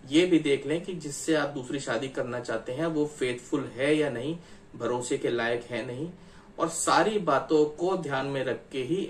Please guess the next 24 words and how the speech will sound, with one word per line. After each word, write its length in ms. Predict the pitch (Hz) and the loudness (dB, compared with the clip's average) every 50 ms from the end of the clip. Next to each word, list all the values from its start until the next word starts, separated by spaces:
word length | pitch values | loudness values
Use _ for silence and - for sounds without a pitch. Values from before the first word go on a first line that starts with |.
| - | -4
ऐसा 280 | - 120 113 - 143 127 | -6 -4 -2 0 0 0
कदम 340 | - - 120 120 127 127 117 104 | 0 -2 -2 -2 -2 -4 -4 -6
उठाएं, 320 | 110 - 123 123 139 165 180 - - - - - - - - | -8 -6 -4 -4 -4 -4 -6 -8 -14 -20 -20 -20 -20 -8 0
क्योंकि 320 | 175 165 160 165 208 202 | 0 2 2 2 0 -2
जो 300 | 165 147 135 160 185 202 | -2 2 2 4 4 4
कदम 460 | 202 - - 156 131 151 160 165 165 | 2 2 0 0 2 2 2 2 2
गैर 280 | 147 - 127 135 147 156 | 0 0 2 2 2 2
कानूनी 500 | 151 - 131 123 123 123 127 127 127 127 | 2 -2 -4 -4 -4 -6 -6 -6 -6 -8
है, 260 | 123 131 139 170 180 - - - - - - - - - - - | -6 -8 -8 -10 -10 -14 -20 -20 -20 -20 -20 -20 -20 -20 -20 -10
जो 200 | 135 147 170 185 | 2 4 4 4
कदम 340 | 180 - 147 - 139 139 151 - | 4 2 2 2 2 0 0 -2
illegal 480 | 131 127 123 123 127 135 139 156 139 131 | -4 -4 -2 -2 -2 2 2 2 2 2
है, 180 | 123 135 143 | 2 0 -2
वो 160 | 156 160 151 139 | 0 0 0 -2
कहीं 240 | - - 131 117 131 | -2 -4 -8 -8 -6
ना 180 | 139 139 135 123 | -6 -6 -6 -6
कहीं 320 | 123 - 117 - 139 156 | -6 -4 -4 -4 -4 -4
आपको 400 | - - 110 104 104 - - 151 | -4 -4 -6 -6 -6 -4 -4 -4
भविष्य 540 | 147 131 117 104 110 107 107 - - 135 123 | -2 -2 -4 -4 -4 -4 -4 -6 -6 -6 -6
में 180 | 127 135 151 160 | -2 0 0 0
नुकसान 760 | 156 147 135 120 - - - - - 120 120 131 143 143 131 - | 0 0 -4 -6 -6 -8 -10 -8 -6 -6 -4 -4 -4 -6 -6 -4
दे 200 | 117 123 135 139 | 0 0 0 0
सकता 440 | 135 - - - - - - - 107 | 0 -4 -8 -10 -14 -12 -6 -2 -2
है। 340 | 101 95 - 117 110 104 | -2 -2 -4 -10 -12 -14